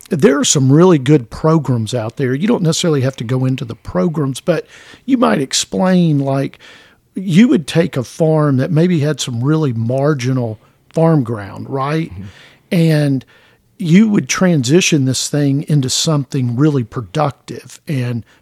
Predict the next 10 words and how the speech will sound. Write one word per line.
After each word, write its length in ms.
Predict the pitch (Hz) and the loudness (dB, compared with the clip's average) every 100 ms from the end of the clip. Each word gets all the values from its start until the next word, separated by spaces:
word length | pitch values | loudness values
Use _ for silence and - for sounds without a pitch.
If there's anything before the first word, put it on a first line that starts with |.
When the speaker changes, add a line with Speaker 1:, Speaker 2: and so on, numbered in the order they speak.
| - | -6
Speaker 1:
beneficial 1040 | 117 160 131 - 160 156 - 120 - - _ _ _ _ | 0 2 2 -2 -2 -2 -4 -10 -12 -18 _ _ _ _
for 380 | - - 147 127 | -16 0 2 2
wildlife, 920 | 104 139 170 160 156 156 147 143 - _ _ _ _ _ _ | -2 -2 0 0 0 -2 -2 -6 -12 _ _ _ _ _ _
for 140 | - 139 | -4 -2
the 120 | 123 | 0
environment 560 | 117 135 143 143 135 - | -2 -2 0 0 0 -2
in 180 | 117 | -6
general. 520 | 104 123 151 156 151 - - _ - | -4 0 0 2 -2 -6 -16 _ -2
And 240 | 156 147 - - - 220 | -2 -2 -8 -20 -14 -2
just 320 | 226 - | -2 -2